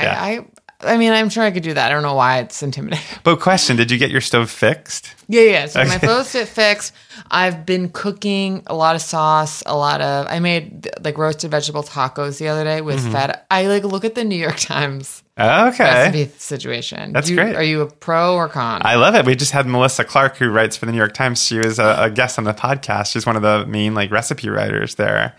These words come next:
Speaker 2: Oh, really?
Speaker 1: Yeah, you should listen to
Speaker 2: Cool.
Speaker 1: her episode. It was really good.
Speaker 2: I will.
Speaker 1: If I do say so myself.
Speaker 2: <laughs> Yeah.
Speaker 1: Okay, but with you, like, okay, I feel like I have to say, like, we're, like, halfway through, and I feel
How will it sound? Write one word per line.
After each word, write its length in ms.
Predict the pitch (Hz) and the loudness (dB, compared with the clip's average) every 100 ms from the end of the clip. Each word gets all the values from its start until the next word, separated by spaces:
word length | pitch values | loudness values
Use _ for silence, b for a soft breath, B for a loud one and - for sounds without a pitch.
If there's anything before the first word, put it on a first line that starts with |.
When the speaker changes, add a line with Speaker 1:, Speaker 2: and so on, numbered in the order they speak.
| b | b
Speaker 2:
Oh, 240 | 269 320 254 | -2 -2 -4
really? 180 | 202 330 | -8 0
Speaker 1:
Yeah, 60 | 156 | 2
you 120 | 147 | 4
should 140 | - | 4
listen 180 | 143 190 170 | 4 4 2
to 60 | |
Speaker 2:
Cool. 80 | 139 | 2
Speaker 1:
her 40 | |
episode. 300 | 139 151 - 120 | 0 -2 -4 0
It 60 | |
was 160 | 120 117 | 0 -2
really 160 | 123 | -4
good. 280 | 123 143 123 | 0 0 -2
Speaker 2:
I 140 | 117 196 | -4 -4
will. 280 | 220 247 139 | -2 0 2
Speaker 1:
If 100 | 151 | 2
I 80 | |
do 120 | 139 131 | 4 2
say 160 | 123 | 2
so 160 | 110 110 | 2 0
myself. 600 | 107 110 117 110 113 123 B B | 0 0 2 2 2 0 B B
Speaker 2:
<laughs> 0 | |
Yeah. 220 | 233 - 202 | 0 4 4
Speaker 1:
Okay, 200 | 202 139 | 4 4
but 140 | 139 | 6
with 100 | 175 | 6
you, 180 | 220 302 | 8 8
like, 140 | 220 175 | 8 6
okay, 220 | 156 123 | 4 4
I 200 | 110 214 | 4 2
feel 200 | 240 170 | 4 6
like 140 | 151 147 | 6 6
I 20 | |
have 140 | 151 | 4
to 60 | 160 | 2
say, 220 | - 127 | 2 4
like, 160 | 117 113 | 6 6
we're, 140 | 123 | 6
like, 160 | 117 117 | 6 4
halfway 300 | 127 135 160 | 0 2 0
through, 240 | - 127 | 2 4
and 100 | 120 | 4
I 140 | 117 113 | 4 2
feel 920 | - - 151 156 156 160 160 156 | -2 -6 2 6 8 8 6 6